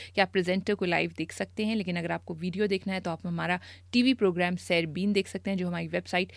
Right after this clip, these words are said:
بی بی سی اردو ڈاٹ کام پر بھی ملاحظہ کیا جا سکتا ہے۔ اور اب چلتے ہیں بکیا خبروں کی جانب۔ بچوں کے لیے کام کرنے والے بین الاقوامی امدادی ادارے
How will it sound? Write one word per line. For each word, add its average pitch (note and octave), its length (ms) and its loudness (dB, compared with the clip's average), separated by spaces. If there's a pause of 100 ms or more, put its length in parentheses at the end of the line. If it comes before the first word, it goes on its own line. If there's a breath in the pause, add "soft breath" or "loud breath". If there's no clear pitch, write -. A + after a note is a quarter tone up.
(160 loud breath)
بی A3+ 120 2
بی G#3+ 80 2
سی G3 180 -2
اردو F3 200 -2
ڈاٹ E3 320 -2
کام E3+ 220 0
پر D#3+ 260 -4
بھی E3+ 120 -6
ملاحظہ D#3 440 -6 (100)
کیا - 240 -6
جا - 180 -8
سکتا - 420 -12
ہے۔ D#3+ 80 -10 (360 loud breath)
اور - 120 2
اب F3+ 120 6
چلتے A3 320 2
ہیں A3 120 0
بکیا F3 400 -4
خبروں D#3 280 -2
کی C#3 160 -10
جانب۔ G#2+ 400 -6 (760 loud breath)
بچوں C#4 240 6
کے D4+ 80 2
لیے C#4 140 4
کام B3+ 220 6
کرنے B3 200 4
والے A#3+ 180 6
بین F#3+ 160 4
الاقوامی F#3+ 480 0
امدادی E3+ 380 2
ادارے E3+ 300 4